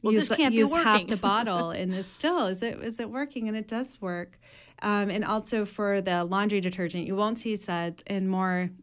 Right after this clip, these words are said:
Speaker 2: is not really better. I also add white vinegar to mine in the rinse section, and
Speaker 1: Okay.
Speaker 2: that's my softener and my whitener as well.
Speaker 1: Okay. Now,
Speaker 2: Um,
Speaker 1: do,
Speaker 2: and
Speaker 1: do,
Speaker 2: if you
Speaker 1: your clothes come out clean with this?
Speaker 2: They do.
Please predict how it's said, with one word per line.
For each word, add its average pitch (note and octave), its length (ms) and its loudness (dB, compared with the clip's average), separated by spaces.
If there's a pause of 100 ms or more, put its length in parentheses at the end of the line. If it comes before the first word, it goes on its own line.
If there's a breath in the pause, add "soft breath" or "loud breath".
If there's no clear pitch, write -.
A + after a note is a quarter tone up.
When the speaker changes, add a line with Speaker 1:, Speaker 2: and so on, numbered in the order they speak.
Speaker 2:
is G3 200 -4
not G3+ 240 -2
really F3 320 0
better. E3 420 -2 (360 loud breath)
I G#3+ 160 4
also A#3+ 260 0
add F#3 320 2
white F#3 300 0
vinegar A3 520 -2 (180)
to - 160 2
mine A#3+ 420 2
in F#3+ 340 -2
the F#3+ 140 -2
rinse - 500 -4
section, C4 720 -2
and G3 120 0
Speaker 1:
Okay. G3 100 0
Speaker 2:
that's F#3+ 260 0
my F#3+ 140 -2
softener G#3 680 -2 (480 soft breath)
and F#3+ 400 0
my G3 220 2
whitener F#3+ 480 0
as F3+ 160 -8
well. F3 320 -2 (240)
Speaker 1:
Okay. G#3+ 340 0
Now, G#3 340 6
Speaker 2:
Um, F#3 120 -2
Speaker 1:
do, G#3 140 -6
Speaker 2:
and G3 120 0
Speaker 1:
do, F#3 60 2
Speaker 2:
if G#3 100 0
you G#3 120 2
Speaker 1:
your G3+ 100 6
clothes G#3+ 300 2
come A3+ 140 -4
out G#3 160 0
clean B3+ 280 -2
with C#4+ 160 0
this? F4+ 160 -6
Speaker 2:
They A#3+ 140 4
do. A#3 420 -2